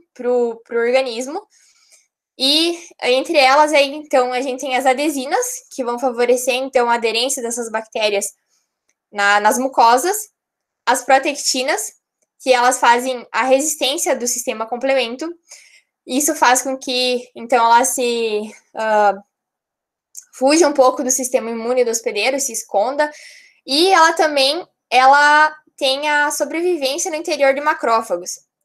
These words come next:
Isso é bem importante pra bactéria, devido ao fato de que ela consegue, então, ficar ali numa célula de defesa,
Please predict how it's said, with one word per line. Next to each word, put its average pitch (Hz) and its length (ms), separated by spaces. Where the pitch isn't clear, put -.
Isso 285 340
é 233 140
bem 240 240
importante 339 720
pra 220 140
bactéria, 233 640
devido 240 300
ao 311 80
fato 285 400
de 294 120
que 294 400
ela 269 380
consegue, 277 680
então, 302 480
ficar 285 480
ali 302 260
numa 320 340
célula 285 440
de 277 120
defesa, 294 640